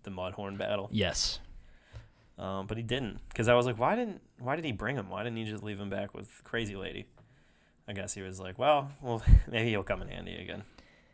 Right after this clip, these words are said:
Speaker 2: Yeah, I mean, I think, uh, Mando clearly is, doesn't trust anyone else with the child
Speaker 1: Yeah.
Speaker 2: as of right now.
Speaker 1: That's true.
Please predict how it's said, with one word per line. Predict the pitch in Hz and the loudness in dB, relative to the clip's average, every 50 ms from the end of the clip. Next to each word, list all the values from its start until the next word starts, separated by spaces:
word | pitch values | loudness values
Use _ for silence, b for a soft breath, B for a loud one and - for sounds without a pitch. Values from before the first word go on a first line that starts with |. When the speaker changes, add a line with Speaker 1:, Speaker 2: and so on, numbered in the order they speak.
| b b b | b b b
Speaker 2:
Yeah, | 131 143 156 143 104 98 | 10 12 12 12 12 8
I | 117 | 8
mean, | 131 135 123 117 113 107 95 82 - - _ _ _ _ _ - | 8 8 8 8 6 4 2 -2 -6 -12 _ _ _ _ _ -2
I | - - | 0 4
think, | - - 113 110 - - | 6 6 6 6 4 2
uh, | 104 98 95 95 95 95 95 95 98 98 B B B B - - _ _ _ _ _ _ _ _ _ _ _ _ _ _ _ _ | 2 2 2 0 0 0 0 0 -2 -2 B B B B -20 -20 _ _ _ _ _ _ _ _ _ _ _ _ _ _ _ _
Mando | - 127 113 107 110 110 117 110 107 | 0 4 4 4 6 6 6 4 4
clearly | 98 - - - 104 98 98 98 95 95 95 95 95 92 - - _ _ _ _ _ _ _ _ _ _ _ _ _ - - | 2 0 -4 -4 -2 -2 0 0 -2 -2 -2 -2 -4 -6 -8 -12 _ _ _ _ _ _ _ _ _ _ _ _ _ -20 -14
is, | - 107 101 95 95 98 - - - - - - | -12 -10 -8 -6 -8 -8 -8 -10 -16 -20 -6 0
doesn't | - 104 104 101 98 90 | 2 2 2 0 -2 -6
trust | - - 101 92 - - | -4 -2 -2 -2 -2 -4
anyone | - 98 95 95 92 | -6 -8 -8 -6 -6
else | 92 92 92 - - - | -6 -6 -4 -4 -4 -6
with | 101 - - | -8 -12 -10
the | - | -8
child | - - 95 - - - - - - - | -8 -8 -8 -8 -10 -12 -12 -14 -12 -10
Speaker 1:
Yeah. | 101 98 82 | -8 -6 -4
Speaker 2:
as | 73 - 101 95 95 | -4 -4 -4 -6 -6
of | 92 | -8
right | 95 90 87 | -8 -8 -10
now. | 87 90 - - - - - | -10 -12 -12 -12 -12 -12 -8
Speaker 1:
That's | 104 - - | -8 -8 -8
true. | - - | -8 -10